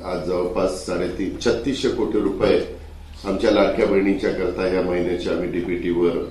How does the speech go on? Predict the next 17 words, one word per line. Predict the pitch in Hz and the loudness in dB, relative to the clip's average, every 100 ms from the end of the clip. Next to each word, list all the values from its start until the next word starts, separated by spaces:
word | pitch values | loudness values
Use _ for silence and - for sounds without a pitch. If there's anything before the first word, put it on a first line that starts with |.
| - | -8
अ, | 82 78 78 - - - 80 | -6 -4 -6 -6 -10 -12 -12
पाठवलेले | 82 87 92 92 90 | -8 -2 0 2 2
आहेत. | 87 90 82 - - - - - | 0 0 -2 -8 -14 -16 -12 -8
उद्या | 92 | -4
त्यांच्या | 87 85 - - | -4 -6 -4 -4
अकाउंटला | - 87 82 - 87 | -2 -2 -4 -4 -6
ते | 87 | -6
पैसे | 87 82 - 85 80 87 | -4 -6 -4 -4 -4 -2
मिळतील | 90 87 107 110 - - - - - - - 82 | 0 0 2 -2 -2 -8 -16 -18 -18 -16 -14 -8
आणि | 87 87 87 - | -4 -2 -2 -2
तोही | 92 92 90 80 | 0 0 0 -2
एक | - | -4
महत्त्वाचा | 87 85 92 85 90 82 | -6 -6 -4 -4 -2 -4
निर्णय | 80 80 82 80 - 85 | -4 -4 -4 -4 -6 -6
आज | 85 - 82 - 80 | -6 -6 -6 -6 -6
झालेला | 82 82 87 | -4 -2 -2
आहे. | - - - | -4 -8 -14